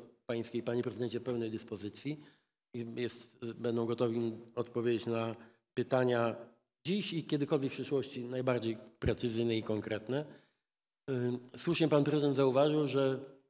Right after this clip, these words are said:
emocje w, też w przestrzeni publicznej dotyczące największych inwestycji, szczególnie infrastrukturalnych, mm, w tym energetyki jądrowej i centralnego portu komunikacyjnego, one wymagają też, y,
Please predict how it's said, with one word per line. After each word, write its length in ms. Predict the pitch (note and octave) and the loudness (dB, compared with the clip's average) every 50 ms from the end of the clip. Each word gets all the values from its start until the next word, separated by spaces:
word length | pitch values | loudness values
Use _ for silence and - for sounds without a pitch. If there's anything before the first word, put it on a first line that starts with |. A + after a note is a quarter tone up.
| _ _ - | _ _ 0
emocje 540 | C#3 C3 C3+ D#3+ E3+ E3+ - - C#3 C3 B2+ | 2 4 6 6 6 4 4 4 4 4 4
w, 260 | C3+ - - C3+ C3 | 2 -2 -6 -6 -2
też 160 | - C3+ B2 - | 0 0 -2 -2
w 40 | |
przestrzeni 420 | - - B2+ - - D#3+ E3 D#3+ D3+ | -2 -4 -2 -2 -2 -2 -2 -2 -2
publicznej 480 | D#3 C#3+ C3 C3 B2 - - A#2 A2+ | -2 -4 -6 -6 -6 -6 -4 -4 -4
dotyczące 560 | A2+ A#2 - - A#2+ - C3 C3 A#2+ - B2 A#2 | -4 -2 -2 -2 -2 0 2 0 2 2 0 0
największych 580 | A#2+ A#2 A#2 C3 B2+ - - C3 A#2+ - - | 0 2 2 2 0 0 0 0 0 0 -2
inwestycji, 680 | C3 B2+ A#2 C3 A#2+ B2 A#2+ - - D3+ - - B2+ A2+ | -4 -2 -2 -2 0 -2 -2 0 -2 -4 -4 -4 -8 -8
szczególnie 320 | - - B2 A#2+ A#2+ B2 | -6 -4 -4 -2 0 0
infrastrukturalnych, 1000 | B2+ B2+ - - A#2+ A#2 - C3+ A#2 - - D3+ D#3 D#3 D3 C#3 B2+ A#2+ A#2 - - - - _ _ _ _ _ _ _ _ _ _ - A#2+ | 0 0 0 -2 -4 -2 -2 -6 -6 -4 -4 -2 0 0 0 0 0 -2 -4 -4 -8 -16 -20 _ _ _ _ _ _ _ _ _ _ -6 -4
mm, 320 | A2 A2 A2+ A2+ A2 A2 | -2 0 0 0 0 -2
w 120 | A2 A2 A2+ | -2 0 2
tym 180 | - B2 B2 | 2 2 4
energetyki 580 | A#2+ A#2+ B2+ B2 A2+ A2 C3 B2+ - C3 - B2 | 4 2 2 2 2 2 0 0 -2 -2 0 0
jądrowej 460 | B2 A#2+ A#2+ B2+ C3 C3 A#2 B2+ B2 | 0 2 2 2 2 2 2 2 0
i 60 | A2+ | -2
centralnego 580 | - - B2 B2 A#2+ A#2 B2 A#2+ A#2+ A#2 A#2 A2+ | -2 -4 -4 -2 -2 -2 -2 -2 -2 -2 -2 -2
portu 300 | - C3+ C3 C3 - C#3 | -2 -2 -4 -4 -4 -4
komunikacyjnego, 920 | - A#2+ A2+ A2+ A2 G2+ - G2 - - G#2+ G#2 G2+ G#2 G2+ G2+ B2 C#3+ - - - - - _ _ - | -4 -2 -2 -2 -2 -2 -2 -4 -2 -2 -2 -2 -2 -2 -2 -2 -2 -2 -2 -6 -14 -18 -20 _ _ 2
one 160 | C3 C#3+ C#3+ | 4 4 6
wymagają 420 | D3+ D3+ D#3 C#3+ D#3 D#3 D3+ D3+ | 6 6 6 6 6 6 6 6
też, 280 | D3+ D3+ C3+ - - C#3+ | 4 2 0 0 -2 -2
y, 140 | D3+ D3+ | -2 -4